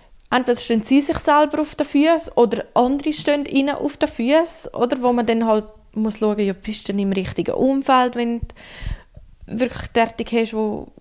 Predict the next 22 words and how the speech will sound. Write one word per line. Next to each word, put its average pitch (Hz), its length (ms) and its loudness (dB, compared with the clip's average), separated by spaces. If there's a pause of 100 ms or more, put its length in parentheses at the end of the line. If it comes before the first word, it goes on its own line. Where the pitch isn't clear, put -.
(100)
wo 208 140 -4
dir 214 100 -4
eben 220 120 -4
auf 214 140 -8
den 226 100 -10
Füßen 220 400 -2
rumstehen, 214 540 -2
oder 196 240 -8
was 196 240 -4
kannst - 240 -8
du 208 60 -2
denn 196 80 0
machen, 190 320 -2 (100)
um 190 80 -2
deine 185 340 -2
eigenen 269 320 2
Füße 247 400 2
ab - 220 -4
deinen 240 260 2
Füßen 240 280 2
zu - 180 -6
nehmen. 233 280 2